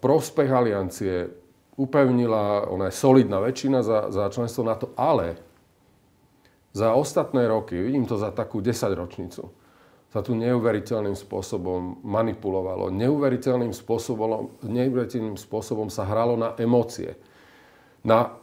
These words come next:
na prítomný, treba to rovno povedať, na prítomný antiamerikanizmus,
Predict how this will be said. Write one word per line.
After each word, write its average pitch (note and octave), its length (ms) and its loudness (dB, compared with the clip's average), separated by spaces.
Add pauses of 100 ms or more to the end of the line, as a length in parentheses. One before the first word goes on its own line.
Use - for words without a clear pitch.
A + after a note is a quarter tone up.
(320)
na A#2 160 2
prítomný, D#3+ 640 4
treba B2 240 0
to D3 80 4
rovno C#3+ 240 0
povedať, B2 400 -4
na A2+ 160 2
prítomný C3 640 2
antiamerikanizmus, G#2+ 1400 -2